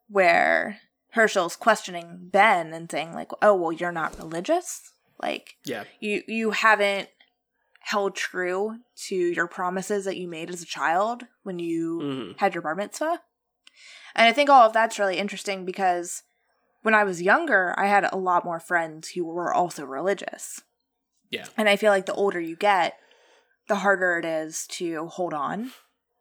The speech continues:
Speaker 1: to those religious tendencies because they are in constant conflict with the modern world
Speaker 2: Mm-hmm.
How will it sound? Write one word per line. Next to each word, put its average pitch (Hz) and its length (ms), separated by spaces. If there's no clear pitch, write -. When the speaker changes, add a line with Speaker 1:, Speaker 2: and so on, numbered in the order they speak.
Speaker 1:
to 220 100
those 190 260
religious 190 400
tendencies 226 560
because 208 300
they 196 320
are 196 400
in 190 400
constant 240 420
conflict 196 540
with - 120
the 180 60
modern 160 440
world - 340
Speaker 2:
Mm-hmm. 117 280